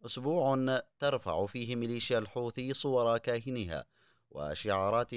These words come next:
حركته الإرهابية، فلا تسمع سوى صراخات الموت وهتافات الفداء لمسيرة عنصرية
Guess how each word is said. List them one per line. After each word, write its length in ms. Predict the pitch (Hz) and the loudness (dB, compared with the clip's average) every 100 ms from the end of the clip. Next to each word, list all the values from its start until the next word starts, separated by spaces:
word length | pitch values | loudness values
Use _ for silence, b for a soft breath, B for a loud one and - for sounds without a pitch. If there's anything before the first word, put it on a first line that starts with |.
| 117 | -4
حركته 580 | 110 - 110 113 120 117 | -2 -2 -2 -2 -4 -2
الإرهابية، 640 | 110 110 107 101 120 73 76 _ | 0 2 0 0 0 -2 -2 _
فلا 200 | 127 127 | 0 2
تسمع 540 | 127 160 - 143 127 123 | 2 2 0 2 2 2
سوى 440 | - 113 110 131 | 0 2 4 4
صراخات 560 | 143 82 90 - 117 120 | 4 0 0 0 -2 -2
الموت 400 | 107 120 120 120 | -2 0 0 -2
وهتافات 800 | 135 107 92 - 104 120 113 113 | 0 0 0 -4 -2 0 0 -2
الفداء 540 | 104 110 120 135 - | -6 2 4 4 0
لمسيرة 420 | - - 117 113 113 | -6 -4 -2 -2 -2
عنصرية 720 | 117 113 113 113 143 120 | -2 -2 0 0 4 4